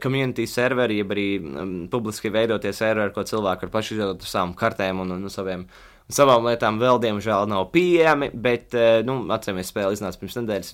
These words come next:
visu vēl nevar pilnībā iekļaut. Galvenokārt tas, ka ir jauns režīms kā Premiere,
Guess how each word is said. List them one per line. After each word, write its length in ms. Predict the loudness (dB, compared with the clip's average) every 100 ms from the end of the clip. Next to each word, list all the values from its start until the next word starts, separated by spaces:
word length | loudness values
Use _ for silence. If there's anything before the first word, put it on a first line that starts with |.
| -6
visu 400 | -4 -4 -4 -6
vēl 220 | -2 -2 0
nevar 240 | -2 -4
pilnībā 260 | -4 -4 -2 0
iekļaut. 300 | 4 2 2 -10 -20 -4
Galvenokārt 560 | 6 8 8 4 4 2
tas, 140 | -2
ka 100 | 0
ir 120 | 0 4
jauns 300 | 2 2 0
režīms 400 | -2 -2 -6 -4
kā 140 | -4 -2
Premiere, 600 | -4 -2 0 2 4